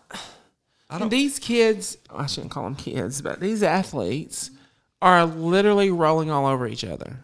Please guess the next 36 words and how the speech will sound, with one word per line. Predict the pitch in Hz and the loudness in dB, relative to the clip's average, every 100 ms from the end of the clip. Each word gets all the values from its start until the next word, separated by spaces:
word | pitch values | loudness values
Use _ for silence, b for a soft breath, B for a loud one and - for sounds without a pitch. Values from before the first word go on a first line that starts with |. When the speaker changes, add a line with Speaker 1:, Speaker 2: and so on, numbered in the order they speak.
| _ _ _ - | _ _ _ -6
Speaker 1:
Yeah. | 104 123 117 _ _ _ _ _ _ _ _ | -2 -2 -2 _ _ _ _ _ _ _ _
Speaker 2:
With | 147 147 | -6 -4
nothing | 147 147 156 | -2 -2 -2
but | 135 | -4
shorts | 143 104 - | -4 -4 -6
on. | 71 65 123 _ _ | -10 -12 -14 _ _
Speaker 1:
The, | 110 127 123 | 2 4 4
um, | 127 120 104 98 - _ _ _ _ _ _ - | 2 2 2 -2 -8 _ _ _ _ _ _ -6
it | 151 | -2
was, | 151 110 - _ _ | -2 -4 -10 _ _
so | - 139 120 | -4 2 2
it | - | 2
was, | 117 107 | -4 -8
the | - 139 | -2 0
only | 214 | 0
thing | 196 156 127 | 0 0 0
that | 104 | 0
we | 117 | -2
could | 101 | -4
think, | - 92 87 | -2 -2 -2
'cause | 90 | -4
we | 113 | -2
had | 110 95 | 0 -2
that | - | -2
conversation | 85 85 82 - | -4 -4 -4 -4
in | 82 | -4
our | |
house, | 85 82 82 | -4 -4 -6
is, | 78 | -4
like, | 87 | -2
maybe | 98 104 107 | 0 0 0
because | 92 95 | -2 -4
it | 92 | -2
was | 92 | -2
in | 92 | -2
Brazil | 85 85 85 82 101 120 | -2 -4 -2 0 0 0